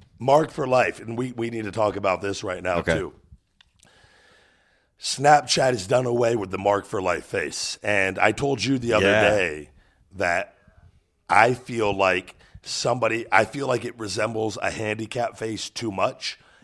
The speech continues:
Speaker 1: And somebody complained in this day and age in little bitch society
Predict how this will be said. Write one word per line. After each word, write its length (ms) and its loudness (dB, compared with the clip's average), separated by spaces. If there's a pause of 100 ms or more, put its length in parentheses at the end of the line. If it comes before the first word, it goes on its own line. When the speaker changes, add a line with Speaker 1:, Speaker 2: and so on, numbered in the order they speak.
Speaker 1:
And 180 -12
somebody 380 -8
complained 720 -6 (300)
in 160 -8
this 220 -6
day 240 -2
and 80 -6
age 380 -2
in 100 -10
little 300 -4
bitch 220 -6
society 880 -2